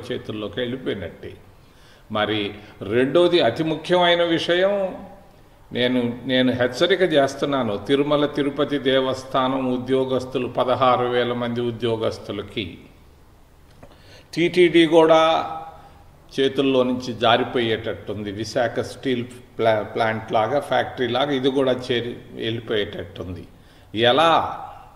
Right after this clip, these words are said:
మరి ఏడో తేదీ ఆదివారం ఆర్ఎస్ఎస్ నాయకుడు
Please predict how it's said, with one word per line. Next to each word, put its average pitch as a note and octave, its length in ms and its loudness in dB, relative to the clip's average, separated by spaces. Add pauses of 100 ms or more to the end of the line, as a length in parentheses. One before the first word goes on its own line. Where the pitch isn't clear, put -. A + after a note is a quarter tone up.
(120)
మరి G#2+ 540 -4 (420)
ఏడో D3 360 8
తేదీ C3+ 540 2
ఆదివారం B2+ 960 2 (2000)
ఆర్ఎస్ఎస్ B2+ 720 2 (840)
నాయకుడు A2+ 800 -2